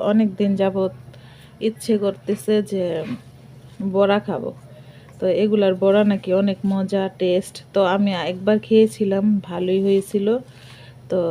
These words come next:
দেখতে থাকুন। তো তার সাথে আবার এখানে কিছু আতপ চাউল আর কিছু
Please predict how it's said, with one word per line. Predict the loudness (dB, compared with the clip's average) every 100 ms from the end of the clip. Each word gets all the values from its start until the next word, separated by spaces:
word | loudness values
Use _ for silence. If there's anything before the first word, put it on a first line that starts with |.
| -2
দেখতে | 0 -2 -4
থাকুন। | -8 -8 -2 2 2 0 -8 -14
তো | -6 -4
তার | 0 0 0
সাথে | -4 -6 -4
আবার | -4 -2 -2 -2 -10 -16 -10
এখানে | -8 -6 -4 -4 -4 -6 -10 -16 -16 -20 -20 -16 -16 -14 -14 -14 -16 -20 -20 -20 -20 -16 -6
কিছু | -6 0 2 2 2 -4 -8 -18 -20 -14
আতপ | -12 -8 -8 -8
চাউল | -4 -2 2 2 0 -6 -14 -20 -20 -20 -20 -20 -10
আর | -8 -8 -4
কিছু | -4 -4